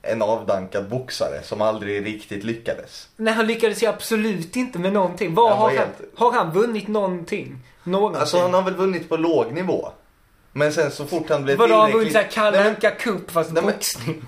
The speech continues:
Speaker 1: jag antar det, för, men sen så fort han blev tillräckligt duktig eller känd med det så
Speaker 2: Mm.
Speaker 1: var det ju bara att, det var ju bara fiaskon och fiaskon och fiaskon.
Speaker 2: Mm.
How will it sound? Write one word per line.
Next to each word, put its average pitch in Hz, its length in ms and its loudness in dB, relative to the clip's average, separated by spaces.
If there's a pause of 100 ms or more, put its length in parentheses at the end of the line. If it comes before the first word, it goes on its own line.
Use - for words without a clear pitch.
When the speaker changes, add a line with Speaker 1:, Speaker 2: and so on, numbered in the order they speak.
(180)
Speaker 1:
jag 175 100 2
antar 196 340 0
det, 214 240 2
för, 123 80 -12 (100)
men 147 400 -4
sen 123 260 -2
så 143 200 -4
fort 147 260 -6
han 123 320 -2
blev 127 280 0
tillräckligt 107 640 -6 (500)
duktig 127 500 -2 (120)
eller 110 240 0
känd 90 440 -4 (540)
med 120 200 -4
det 120 240 -4 (580)
så 110 300 0
Speaker 2:
Mm. 104 220 -6 (140)
Speaker 1:
var 113 180 0
det 117 60 -2
ju 113 60 -4
bara 110 300 2
att, - 460 -6
det - 280 -16
var 110 80 2
ju 107 60 -2
bara 104 180 -2
fiaskon 87 440 -8
och 90 100 -12
fiaskon 80 340 -8
och - 80 -16
fiaskon. - 380 -12
Speaker 2:
Mm. 127 200 -12